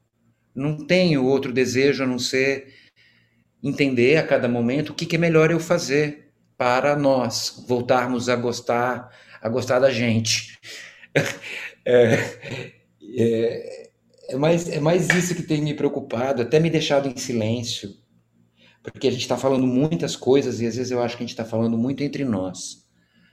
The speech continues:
pra nós mesmos. Eu vejo um, um bo-, ao, ao contrário do que as pesquisas andam propalando, eu, eu vejo um bolsonarismo firme, é, crescente entre as pessoas simples do Brasil.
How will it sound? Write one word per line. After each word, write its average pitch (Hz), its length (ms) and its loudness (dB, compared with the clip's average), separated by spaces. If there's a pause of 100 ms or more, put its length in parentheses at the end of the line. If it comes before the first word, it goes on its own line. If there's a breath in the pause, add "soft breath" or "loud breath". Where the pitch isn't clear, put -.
(160)
pra 101 140 -4
nós 107 200 0
mesmos. 98 460 -4
Eu 98 80 -4
vejo 107 320 0
um, 104 180 0 (840 soft breath)
um 107 100 -4
bo-, 110 220 0
ao, 110 220 -4
ao 110 60 -2
contrário 120 480 2
do 120 120 -2
que 117 80 0
as 110 80 -4
pesquisas 104 540 -4
andam 101 460 -2 (640 soft breath)
propalando, 104 840 -2 (500 soft breath)
eu, 107 380 0
eu 113 160 0
vejo 113 400 2
um 127 60 -2
bolsonarismo 117 800 -2
firme, 120 800 -4 (800)
é, - 100 -8
crescente 117 1000 -4
entre 107 220 -6
as 98 60 -10
pessoas 104 320 -4
simples 120 440 -4
do 104 80 -4
Brasil. 90 640 -6